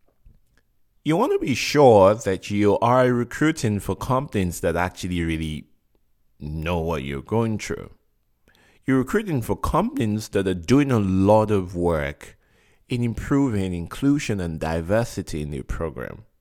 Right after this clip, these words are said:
You're doing a company that is willing to put their neck on the line for you. I, I am forever grateful to the people who recruited me, and Nat-, Natasha and, and my manager, Samantha Thinline,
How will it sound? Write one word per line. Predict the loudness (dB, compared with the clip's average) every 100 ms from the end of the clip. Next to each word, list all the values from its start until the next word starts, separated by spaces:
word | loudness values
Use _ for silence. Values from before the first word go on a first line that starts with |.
| _ _ _ _ -20 -20 -20 -14 -4
You're | 4
doing | 4 4 0
a |
company | -2 -2 0 0 0
that | 0
is | 0 0
willing | 0 0 -2
to | 0
put | 2 2 0
their | -4
neck | -2 -2 -2 -6
on | -6
the | -6
line | -4 -2 -4 -6
for | -8 -10
you. | -8 -10 -14 -20 _ _ _ _ _ _ _ _ _ _ _ _ _ _ _ _ -8
I, | -8 -8 _ _ -12
I | -10 -8 -8
am | -8
forever | -6 -2 0 -2
grateful | -4 -6 -6 -8 -8 -8
to | -10
the | -14
people | -14 -16 -12 -10 -8
who | -8
recruited | -12 -10 -8 -8 -10 -12 -14
me, | -16 -18 -20 -20 -12 -8
and | -8
Nat-, | -8 -10 -12 -16 -12
Natasha | -10 -10 -8 -6 -6 -6 -4 -4 -4 -8
and, | -12 -10
and | -10 -10 -10
my | -8 -8
manager, | -6 -6 -8 -10 -10
Samantha | -10 -8 -8 -8 -10 -14
Thinline, | -12 -10 -10 -10 -12 -14